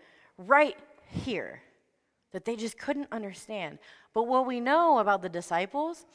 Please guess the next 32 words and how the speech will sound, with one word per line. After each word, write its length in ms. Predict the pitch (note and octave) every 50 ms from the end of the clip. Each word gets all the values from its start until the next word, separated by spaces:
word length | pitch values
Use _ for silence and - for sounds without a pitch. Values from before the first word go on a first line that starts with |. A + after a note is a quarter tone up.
| - - - - - -
is 140 | A3+ A3+ G#3+
that 160 | B3 A3+ F#3+
Jesus 380 | F3+ B3 C#4+ D4+ C4 A#3+ G#3+
had 360 | - - - G3+ F#3+ G3+ A3+ A#3
revealed 380 | C4+ C#4 B3+ C#4+ D4 C#4+ C4
himself 680 | C4 C#4+ D4 D4 C#4+ - - D4 D4+ D4+ E4 E4 - - - _ _ _ _ _ _ - -
to 180 | - A#3+ A3+ F#3
all 260 | E3+ F#3+ F3+ F#3 G3
of 140 | B3 B3+ A#3+
them. 280 | D4 D4+ D#4 E4+ F4 F4+ - - _ - - - - _
We 220 | - G#3 A#3+ A#3+ A#3
know 460 | A3 G#3 G3 G3 G3+ G#3+ A#3+ C#4+ D4+
that 180 | A#3+ A#3+ F#3 F3
Jesus 560 | D3+ G#3 A3+ A#3 A3+ G#3+ G#3 G3 F#3+ - - - -
had 260 | - A3 G#3+ F#3 E3+
called 320 | - - G3+ G#3 G#3+ G3+
them 160 | G#3+ A#3 A3 G#3+
to 140 | - G#3
follow 360 | - - - E3+ E3+ F#3 G#3 A3+
him, 300 | B3+ D#4 E4+ F4+ F#4+ E4+ - - - - -
which 220 | G3+ G3+ - -
made 220 | G3 G3 G#3 G#3+ G#3
him 280 | G#3 A3+ A3 G#3 G3
their 180 | F3 F#3 E3+ E3+
rabbi, 460 | E3 E3+ E3 E3+ F#3 A3+ B3 C#4 D4+
their 220 | A3+ F#3+ E3 -
teacher. 500 | - - D#3+ F3 G#3 - - C4 C#4+ D4+ - - - - -
So 220 | - - A#3 A3 G3+
they 160 | G#3+ A#3 B3+
have 260 | C4 C#4+ C#4 B3 G3+
the 160 | G#3 G#3 - -
open 460 | - G#3 G#3+ A3+ - C4 A#3+ A3 G#3